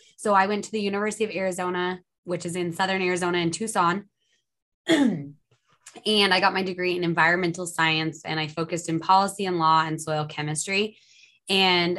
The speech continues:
um, I feel like I'm one of those, like, few people that has used my degree, like, extensively, um, throughout my career. So doing environmental consulting work, obviously for dairy farms and agricultural sites, I used a lot of my degree.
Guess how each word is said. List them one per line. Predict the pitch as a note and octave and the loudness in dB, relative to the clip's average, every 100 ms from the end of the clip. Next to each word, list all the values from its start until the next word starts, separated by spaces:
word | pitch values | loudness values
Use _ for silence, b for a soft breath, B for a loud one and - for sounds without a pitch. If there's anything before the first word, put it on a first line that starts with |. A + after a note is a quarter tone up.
| - | 2
um, | F3+ F3 E3 D#3+ D#3+ | 4 6 4 2 -2
I | F#3+ F#3+ | -6 -4
feel | A3+ | -4
like | B3 | 0
I'm | B3 | 0
one | G#3 F#3+ | 2 2
of | F#3+ | 2
those, | G3 F3+ E3+ | 0 -2 -2
like, | F3 E3+ | -2 -2
few | E3+ F3 E3+ | -4 -4 -2
people | F3 F3 F#3 | -2 -2 2
that | F3 E3 - _ | 2 0 -4 _
has | F3 E3 | -8 -8
used | D#3 D#3 D#3 D#3 | -6 -4 -4 -2
my | F#3 F3+ | 0 0
degree, | F3+ E3+ F3+ G3 | 0 -2 -2 -2
like, | F3+ E3 | -2 -4
extensively, | D#3+ - D#3 D3+ E3+ F3 F#3 G3 G3+ G#3 | -6 -8 -6 -4 -4 -4 -4 -4 -4 -4
um, | F3+ E3+ D#3+ D#3+ D#3 - | -2 0 0 -4 -8 -10
throughout | - F3+ D#3+ E3 | -4 2 2 0
my | D#3+ | -4
career. | - E3 D#3+ F#3 G#3+ B B B - | -4 -4 -2 -2 -4 B B B -8
So | G#3 G3+ F#3 | 0 2 2
doing | F3 F#3 F#3 | 2 0 0
environmental | F3+ E3+ F3 E3+ | 2 2 2 -4
consulting | - F3 F#3 F3+ F3+ | -6 -6 -4 -2 0
work, | F3 E3+ | 0 0
obviously | E3+ E3+ E3 E3 | 0 0 -2 -4
for | E3+ | -4
dairy | E3 E3+ E3+ | -2 0 0
farms | E3 E3+ E3 F3 | 2 2 4 0
and | E3+ E3 | 0 -4
agricultural | E3 E3+ - E3 - E3 | -4 -6 -8 -8 -4 -6
sites, | D3+ D#3+ D#3 - | 0 0 0 -4
I | E3+ | -4
used | E3 D#3 | -4 -4
a | E3 | -6
lot | D#3 D#3 | -2 -2
of | D#3 D#3 | -2 -6
my | D#3 | -6
degree. | D#3+ - D#3 D#3 D3+ | -8 -6 -6 -6 -10